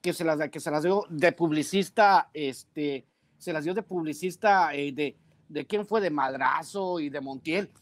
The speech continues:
Digo, ¿qué mérito puede tener eso? O sea, ahorita hablando en términos futboleros, es como si, como si te pa-, si, si te pagaran millonadas por tirarle penaltis a una portería sin portero, que es lo que hacía pinche Alarraqui. De ahí sacó su dinero. Entonces,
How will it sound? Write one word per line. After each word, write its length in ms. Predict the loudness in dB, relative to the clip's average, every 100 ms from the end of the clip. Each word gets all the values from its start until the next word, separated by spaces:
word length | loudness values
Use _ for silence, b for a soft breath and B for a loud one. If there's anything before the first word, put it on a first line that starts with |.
| _
Digo, 220 | -4 -4 0
¿qué 100 | 0
mérito 340 | 2 2 0
puede 160 | 2 2
tener 240 | 2 -2
eso? 240 | -2 -2 -2
O 80 | -2
sea, 180 | 0
ahorita 340 | 0 0 0 2
hablando 220 | 2 2
en 60 | -2
términos 260 | -4 -4
futboleros, 500 | -6 -2 0 0 -2
es 120 | -6
como 260 | -10 -14 -14
si, 240 | -12 -16 -16 b b b b -8
como 200 | -6 -6
si 140 | -4
te 120 | -2
pa-, 240 | 4 4 4
si, 160 | -6
si 140 | -4 0
te 100 | 0
pagaran 400 | 4 6 4 2
millonadas 440 | -2 2 4 2
por 180 | 0 -8
tirarle 340 | -2 -2 -2
penaltis 520 | -6 -6 -6 -8 -10 -6
a 40 |
una 140 | -6
portería 360 | -8 -10 -6 -6
sin 160 | -8 -16
portero, 460 | -12 -4 -2 -2
que 100 | -4
es 60 | -8
lo 100 | -8
que 80 | -10
hacía 280 | -4 -6
pinche 220 | -6 -6 0
Alarraqui. 560 | 0 2 -2 -4 -14 _ _ -8
De 120 | -2
ahí 80 | 0
sacó 300 | -2 -2 -4
su 140 | -2
dinero. 320 | -2 -2 -4 -4
Entonces, 520 | -6 -6 -4 -4 -6